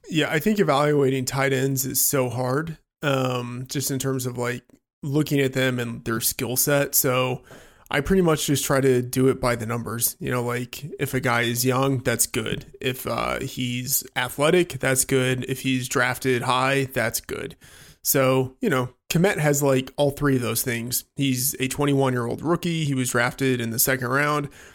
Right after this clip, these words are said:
And although he's not, um, he's not agile, he's pretty fast for his size. So, um, I think there's enough to like about him. The situation sucks, obviously, um, but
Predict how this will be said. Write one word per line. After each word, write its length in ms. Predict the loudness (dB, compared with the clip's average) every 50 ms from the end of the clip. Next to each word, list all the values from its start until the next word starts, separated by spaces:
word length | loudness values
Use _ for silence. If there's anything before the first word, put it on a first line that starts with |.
| -20 _ _ _ 0
And 320 | 2 4 4 4 4 4
although 280 | 2 2 4 4 4 4
he's 200 | 4 2 2 2
not, 340 | 2 2 2 2 0 -2 -4 -4 -4
um, 640 | -2 -2 0 0 0 -2 -2 -4 -4 -6 -6 -8 -10 _ _ _ _ 0
he's 140 | 2 4
not 180 | 4 2 2 0
agile, 640 | 0 0 0 0 0 0 2 2 0 0 -2 _ _ _ _ -20 _ _
he's 360 | 0 2 2 2 2 0 -2
pretty 260 | 0 2 2 2 2
fast 480 | 0 -2 -2 -2 -2 -2 -4 -6 -6 -10 _ _
for 180 | -4 -2 0
his 180 | 0 2 0 0
size. 400 | 0 0 -4 -4 -4 -4 -6 -6 _ _ _
So, 500 | 0 0 2 2 2 0 -2 -4 -6 -10 -8
um, 480 | -4 -2 -2 0 -2 -2 -4 -6 -10 -8 -4
I 80 | -4 0
think 160 | 0 0 4
there's 200 | 4 4 4 4
enough 220 | 2 2 2 0 0
to 80 | -2
like 260 | 0 0 0 0 0
about 240 | 0 0 0 0 0
him. 280 | 0 -2 -2 -4 -4 -8 _ -20 -20 -20 _ _ _ _ _ 0
The 80 | 2
situation 600 | 4 4 4 4 4 4 4 4 4 2 0 0 0
sucks, 420 | 0 2 0 0 0 -2 -4 -6 -2 -2
obviously, 680 | -2 0 0 0 -2 -2 0 0 0 0 0 -2 -4 -8 _ _ _ -2
um, 520 | 0 2 2 2 2 0 -2 -4 -6 -6 _
but 340 | 0 0 0 0 -2 -4